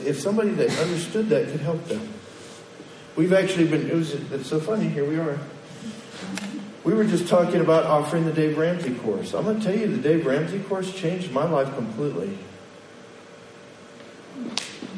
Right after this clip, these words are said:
Terry and I, and I, this is just a little snippet, but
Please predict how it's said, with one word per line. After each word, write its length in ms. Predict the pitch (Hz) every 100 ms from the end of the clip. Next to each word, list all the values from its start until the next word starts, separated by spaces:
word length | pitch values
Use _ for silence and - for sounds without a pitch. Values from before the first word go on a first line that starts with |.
| - - - - - - - - - -
Terry 240 | - 196 190
and 80 |
I, 120 | 165 165
and 500 | 165 127 127 113 -
I, 260 | 123 - - -
this 180 | 139 143
is 160 | 135 127
just 200 | 123 113
a 40 |
little 200 | 117 110
snippet, 440 | - 120 110 107 - - -
but 100 | 113